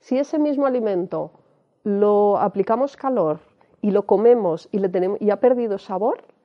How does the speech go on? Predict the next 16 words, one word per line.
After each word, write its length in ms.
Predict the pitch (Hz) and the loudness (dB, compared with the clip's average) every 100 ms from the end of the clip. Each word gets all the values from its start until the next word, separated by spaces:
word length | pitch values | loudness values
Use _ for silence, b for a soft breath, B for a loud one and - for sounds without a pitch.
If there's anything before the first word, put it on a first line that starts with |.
| b b b | b b b
¿pensáis 520 | - 196 - 208 226 - | 0 0 2 0 0 -2
que 120 | 226 | -4
es 340 | - - - _ | -4 -16 -20 _
una 180 | 220 208 | -4 -2
manera 260 | 202 208 208 | 0 0 0
de 60 | |
explicar 680 | 202 - 190 - 202 202 196 | -4 -6 -8 -4 -2 -2 -2
que 80 | 202 | -6
el 100 | 196 | -4
sabor 400 | 214 185 233 226 | -4 -2 0 -2
está 220 | - 226 | -4 -6
directamente 500 | 208 214 226 214 214 | -6 -6 -8 -8 -6
relacionado 640 | 202 190 - 208 185 185 | -6 -6 -8 -8 -6 -8
con 160 | 190 180 | -10 -12
los 140 | 175 | -8
nutrientes? 760 | 175 160 196 233 370 427 _ | -10 -4 -4 -4 -10 -14 _